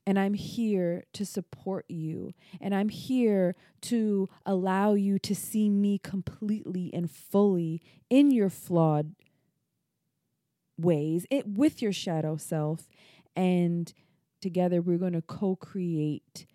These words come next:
new patterns and new possibilities together. So I hope that was a little bit more clear, um, as to what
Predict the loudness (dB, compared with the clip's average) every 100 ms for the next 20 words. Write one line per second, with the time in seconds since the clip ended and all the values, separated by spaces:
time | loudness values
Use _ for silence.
0 | _ _ _ -6 0 4 4 2 -4 -2
1 | 0 0 -2 -4 -6 -10 -16 _ _ -2
2 | 0 -2 -4 -10 -10 -10 -8 -10 -12 -16
3 | -16 -16 -14 -16 -14 -16 -18 _ _ -20
4 | _ _ _ -2 2 2 4 2 4 2
5 | 4 4 6 6 4 _ _ _ _ 0
6 | 2 2 -2 -10 -8 -4 -2 -2 -4 -6
7 | _ _ _ _ _ -4 0 2 2 0
8 | -2 -4 -8 _ _ _ _ _ _ _
9 | _ 0 2 2 0 0 0 0 -2 -10